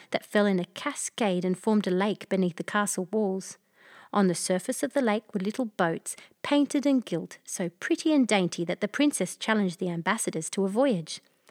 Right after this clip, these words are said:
None hesitated to do so, for they thought it was all a gay pastime and in merry prelude to the marriage festivities. But no sooner had they embarked than boats, fountains, and lakes vanished,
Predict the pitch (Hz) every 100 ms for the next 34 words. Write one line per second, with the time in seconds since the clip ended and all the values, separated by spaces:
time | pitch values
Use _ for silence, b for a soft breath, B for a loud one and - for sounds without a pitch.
0 | b b 190 196 208 214 214 226 - 220
1 | 214 214 208 240 - - 165 180 B B
2 | - 262 240 175 156 - 185 190 196 190
3 | 214 226 - 311 339 - - 180 175 B
4 | B - 269 196 175 165 170 - 294 262
5 | 180 - 196 190 254 320 - 185 - 190
6 | 180 - 190 180 - b b b b -
7 | 196 190 170 - 208 247 254 311 330 320
8 | 240 175 160 - - b b 175 165 -
9 | 175 - - - 247 233 262 240 247 208
10 | 208 - - 185 165 180 -